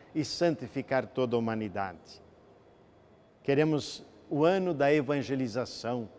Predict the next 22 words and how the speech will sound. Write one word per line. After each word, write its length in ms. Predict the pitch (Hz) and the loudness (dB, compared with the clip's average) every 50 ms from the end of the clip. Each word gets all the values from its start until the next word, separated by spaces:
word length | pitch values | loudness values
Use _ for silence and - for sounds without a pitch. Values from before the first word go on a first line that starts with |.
| - - - - - | -20 -20 -20 -20 -10
da 140 | 120 123 139 | -4 -2 -2
novidade, 960 | 143 147 143 131 110 139 135 104 127 127 131 135 127 107 90 - - - - - - - - - - - _ _ | 0 0 0 0 0 -2 -2 0 0 2 2 2 0 -2 -6 -12 -18 -20 -20 -20 -20 -20 -20 -20 -20 -20 _ _
trazer 560 | - - 143 139 120 98 - 127 147 156 151 131 | -2 0 2 2 0 0 0 2 4 4 4 4
a 100 | 123 - | 2 0
paz, 600 | - - - - 143 147 147 143 139 123 - 127 | -2 -4 0 2 2 2 2 0 -4 -6 -4 -4
a 40 | |
harmonia, 760 | 120 117 123 120 117 113 113 139 180 208 208 208 202 196 185 175 - - - - - - - | -4 -2 -2 -4 -4 -2 0 0 0 2 2 0 0 -2 -4 -8 -12 -18 -20 -20 -20 -10 -2
anunciar 720 | - - 185 190 190 170 - - - 185 208 226 226 214 185 | 2 4 6 6 4 4 2 2 2 2 4 4 4 2 2
Jesus 460 | 135 117 160 175 160 143 156 - - | 0 2 2 2 2 2 -2 -4 -2
Cristo 680 | - 160 202 233 220 - - - - 208 214 220 214 - - - - - - - - | 0 0 2 2 0 0 -4 -4 0 2 2 2 0 -4 -10 -20 -20 -20 -20 -10 -2
nos 220 | 139 156 160 - | 0 2 2 4
nossos 640 | 160 180 180 180 165 - - - 147 135 117 104 104 | 6 8 8 8 8 6 0 -4 -4 -4 -4 -4 -4
movimentos, 1000 | 123 143 139 143 135 113 131 120 117 143 175 190 185 175 160 143 120 - 123 113 104 | -2 2 2 2 2 2 0 0 2 4 6 6 6 6 4 2 0 -4 -6 -4 -2
nas 180 | 131 139 123 | -2 -2 -2
nossas 360 | 113 147 139 - - 127 - | -2 -2 -4 -4 -6 -10 -10
pastorais, 1080 | - - 123 117 - - - 107 101 104 127 156 175 175 170 165 160 151 127 - - - - - - - - | -6 -6 -6 -6 -6 -8 -8 -6 -2 0 2 4 4 6 4 4 4 2 -2 -4 -10 -18 -20 -20 -20 -4 0
nas 180 | 147 160 139 | 2 4 6
iniciativas 920 | 151 190 185 165 - - 151 - - - 208 226 240 233 185 165 151 - - | 6 6 4 4 4 2 2 0 0 0 2 4 4 4 4 2 0 -2 0
que 80 | - | 0
a 40 | 143 | 0
Igreja 460 | 139 123 131 131 139 127 104 113 110 | 0 2 2 2 2 2 0 -2 -6
tem, 480 | - - - 151 165 180 190 185 185 175 | -6 0 4 4 4 4 4 2 -2 -4